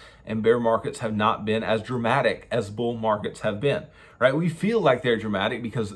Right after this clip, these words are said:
they're on the news and everybody's talking about them, and they, you know, it hurts far more to see the value of your money go down than it feels good to watch it go up, right? 'Cause we expect it to go up. But, um,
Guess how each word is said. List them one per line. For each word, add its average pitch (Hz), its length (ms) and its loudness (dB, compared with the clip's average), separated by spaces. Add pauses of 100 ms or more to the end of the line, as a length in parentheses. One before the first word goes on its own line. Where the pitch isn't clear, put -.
they're 110 380 2
on 107 180 2
the 107 60 -2
news 139 480 4
and 104 120 -2
everybody's 104 380 -2
talking 123 360 2
about 110 300 2
them, 113 180 -2
and 98 200 -6 (340)
they, 90 360 -2
you 120 140 -2
know, 110 80 2
it - 60 0
hurts 156 400 0
far 135 300 4
more 123 220 -2
to 110 60 -4
see 131 200 -4
the 117 140 -4
value 110 340 2
of 110 40 -6
your 113 120 -4
money 107 240 -4
go 98 120 -4
down 107 520 0 (180)
than 110 140 0
it 110 100 -4
feels 117 300 -2
good 113 260 -2
to 107 80 -2
watch 104 260 2
it 107 80 -10
go 101 200 -2
up, - 260 0
right? 98 260 -2
'Cause 101 240 -8
we 110 180 -4
expect - 440 -2
it - 160 -12 (320)
to - 100 -12
go 107 180 2
up. 85 260 -2
But, 160 360 6 (300)
um, 107 480 2